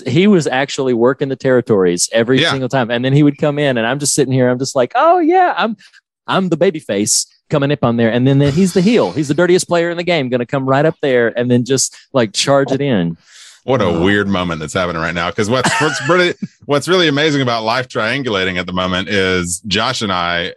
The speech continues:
Speaker 2: and our, uh, uh, listeners, Josh and I are two years apart, and in our youth, youth days, our young days, would watch, stay up late and watch.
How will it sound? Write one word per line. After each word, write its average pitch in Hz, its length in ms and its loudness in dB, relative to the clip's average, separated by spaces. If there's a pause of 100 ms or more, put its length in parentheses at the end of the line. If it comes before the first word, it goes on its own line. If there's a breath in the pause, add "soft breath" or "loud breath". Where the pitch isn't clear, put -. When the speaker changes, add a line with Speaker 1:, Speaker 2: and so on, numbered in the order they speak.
Speaker 2:
and 95 260 -4
our, 87 520 -2 (120)
uh, 85 180 -6 (100)
uh, 76 200 -4
listeners, 90 600 -2 (120)
Josh 95 260 -2
and 92 100 -4
I 82 60 -2
are 85 80 -4
two - 240 -6
years 92 260 0
apart, 110 440 -2
and 90 300 -4 (460 soft breath)
in 90 160 -2
our 85 420 0 (300)
youth, 101 600 -4
youth 95 240 -2
days, 92 420 -2
our 82 120 0
young 139 320 -2
days, 78 640 -6
would 78 180 -4
watch, 78 560 -4
stay 107 220 -2
up 98 100 -8
late 85 320 -4
and 82 180 -8
watch. 80 540 -4